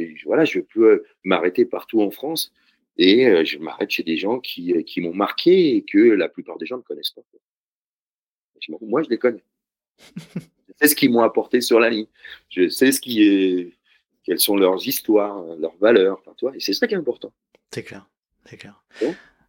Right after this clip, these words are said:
Speaker 2: En tout cas, Ludo, c'était, euh, bah, comme je l'imaginais, c'était juste parfait, euh,
Speaker 1: <laughs> Je sais pas, tu verras.
Speaker 2: beaucoup de, beaucoup de sincérité. Je te remercie de, de nous avoir partagé tout ça. Euh, ça, je pense, ça donnera beaucoup aussi de,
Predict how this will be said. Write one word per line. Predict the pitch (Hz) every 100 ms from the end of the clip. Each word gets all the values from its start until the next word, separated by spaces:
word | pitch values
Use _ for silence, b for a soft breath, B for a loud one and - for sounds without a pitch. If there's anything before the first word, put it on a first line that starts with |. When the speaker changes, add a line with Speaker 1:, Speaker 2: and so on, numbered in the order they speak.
| -
Speaker 2:
En | 123
tout | 139
cas, | 147 165
Ludo, | 160 143 175
c'était, | - 135 135 135
euh, | 135 127 123
bah, | 123 139
comme | - 180 180
je | 151
l'imaginais, | 160 160 156 139 139 131 151
c'était | - 120
juste | 113 - -
parfait, | 143 - 135 143
euh, | 127 110 107 107 104
Speaker 1:
<laughs> | - - 113 - -
Je |
sais | -
pas, | 113 127
tu | 110
verras. | 98 123
Speaker 2:
beaucoup | 123 131 143 185
de, | 156 156 151 143
beaucoup | 151 175
de |
sincérité. | - 175 165 170 156 156 175 190
Je | 151
te | -
remercie | 123 139 135 - 156 147
de, | 127 120
de | 117
nous | 117 117
avoir | 117 117
partagé | - 117 127 120 123 123
tout | 127
ça. | - 135 - B B B B B -
Euh, | 117 117 113
ça, | - 127 123
je | -
pense, | 139 143
ça | - 123
donnera | 117 117 123
beaucoup | 123 120 139
aussi | 127 - 131
de, | 117 110 107